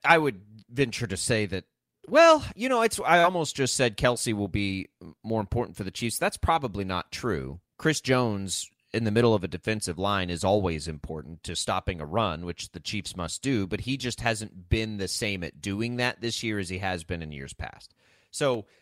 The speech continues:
you know, does he step up and have just a Herculean effort? I think that, you know, that's possible. So may-, maybe it is both. Uh, my initial thought on it was it's Kelce. You gotta stop Kelce if you're,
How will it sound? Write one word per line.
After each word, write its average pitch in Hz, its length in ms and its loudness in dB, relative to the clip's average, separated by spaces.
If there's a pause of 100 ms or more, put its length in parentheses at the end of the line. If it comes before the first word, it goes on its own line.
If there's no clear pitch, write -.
you 143 100 -12
know, 113 120 -4
does 135 320 -6
he 139 140 -8
step 131 280 -4
up 123 180 -2
and 110 100 -8
have 110 240 -4
just 101 240 -8
a 95 160 -4
Herculean 107 600 -4
effort? 104 300 -4
I 123 80 -2
think 120 220 -6
that, 92 260 -6
you 113 140 -14
know, 87 100 -8
that's 87 240 -8 (180)
possible. 76 520 -10
So 101 160 -8
may-, 107 240 -4
maybe 113 300 -4
it 92 60 -4
is 92 220 -4
both. - 400 -8 (400)
Uh, 85 360 -6 (160)
my 95 140 -4
initial 95 460 -4
thought 95 260 2
on 78 160 -4
it - 120 -14
was 80 420 -6
it's - 160 -14
Kelce. 107 400 -4
You 69 80 -14
gotta 87 200 -6
stop - 320 -12
Kelce 131 440 -2
if - 160 -16
you're, 71 300 -10